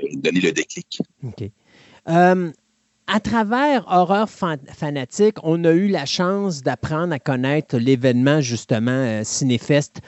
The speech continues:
Speaker 2: Horreur Fanatique. Est-ce qu'il y a d'autres événements qu'on a fait dans sa carrière ?
Speaker 1: Oui, oui. On a fait, en fait, encore au, au Pop chez le Duc, on a fait un encamp, un enfant, un encamp qui était filmé, puis, euh, en partenaire aussi avec, euh,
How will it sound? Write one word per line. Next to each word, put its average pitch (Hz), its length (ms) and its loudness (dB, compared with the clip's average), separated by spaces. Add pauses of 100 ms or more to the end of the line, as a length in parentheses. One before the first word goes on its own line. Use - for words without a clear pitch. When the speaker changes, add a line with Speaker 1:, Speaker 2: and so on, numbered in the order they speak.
(160)
Speaker 2:
Horreur 123 340 0
Fanatique. 120 540 -2 (260)
Est-ce 220 200 2
qu'il 330 140 4
y - 20 8
a 349 40 4
d'autres 240 480 4
événements 156 440 2
qu'on 139 240 -2
a 123 80 0
fait 160 240 -2
dans 120 100 -6
sa 110 160 -8
carrière ? 104 480 -6 (440)
Speaker 1:
Oui, 120 320 0
oui. 107 240 0
On 104 160 -4
a 98 80 0
fait, 135 200 0
en 113 120 -2
fait, 120 240 -2
encore 110 360 0
au, 95 100 2
au 87 220 -2
Pop 104 160 2
chez - 160 -2
le 92 140 4
Duc, 117 320 0 (140)
on 87 240 -8
a 87 100 -2
fait - 280 -6
un 95 100 2
encamp, 92 340 0 (220)
un 92 100 2
enfant, 95 200 2
un 90 280 0
encamp 90 220 0
qui 107 120 -6
était 87 160 -2
filmé, 98 640 0 (200)
puis, 95 340 0
euh, 85 480 2
en 90 160 -2
partenaire 95 480 -2
aussi 107 380 -4
avec, 87 360 0
euh, 82 640 2